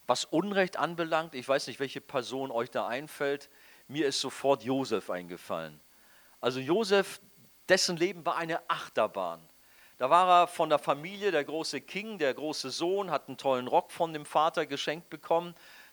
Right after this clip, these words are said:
dieser berühmte bunte Rock. Da waren die Brüder neidisch auf ihn, ihr kennt die Geschichte. Was haben sie getan? Ihn erstmal in eine Zisterne reingeschmissen. Zum Glück war die ohne Wasser,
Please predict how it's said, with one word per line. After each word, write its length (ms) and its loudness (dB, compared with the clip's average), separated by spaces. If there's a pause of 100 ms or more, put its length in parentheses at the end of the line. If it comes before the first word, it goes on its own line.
dieser 240 -4
berühmte 400 -8
bunte 380 -4
Rock. 400 8 (320)
Da 120 2
waren 160 8
die 120 -8
Brüder 340 4
neidisch 400 4
auf 220 6
ihn, 220 -4
ihr 100 2
kennt 260 -2
die 80 -8
Geschichte. 560 -2
Was 180 2
haben 140 -2
sie 100 -8
getan? 480 2
Ihn 140 -6
erstmal 360 0
in 60 0
eine 160 0
Zisterne 640 2
reingeschmissen. 800 -2 (200)
Zum 220 -8
Glück 220 -2
war 140 8
die 140 -2
ohne 280 2
Wasser, 460 8